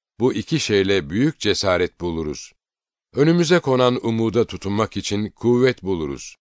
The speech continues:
Bu umut canlarımız için bir gemi çapası gibi sağlam ve emindir.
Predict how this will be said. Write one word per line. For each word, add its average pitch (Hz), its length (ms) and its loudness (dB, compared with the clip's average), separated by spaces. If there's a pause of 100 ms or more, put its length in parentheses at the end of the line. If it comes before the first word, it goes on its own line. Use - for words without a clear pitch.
(680)
Bu 160 260 6
umut 120 400 0
canlarımız 127 640 4
için 107 340 -2
bir 107 140 2
gemi 95 320 0
çapası 98 440 -2
gibi 87 260 -4
sağlam 95 520 0
ve 98 100 2
emindir. 92 680 -2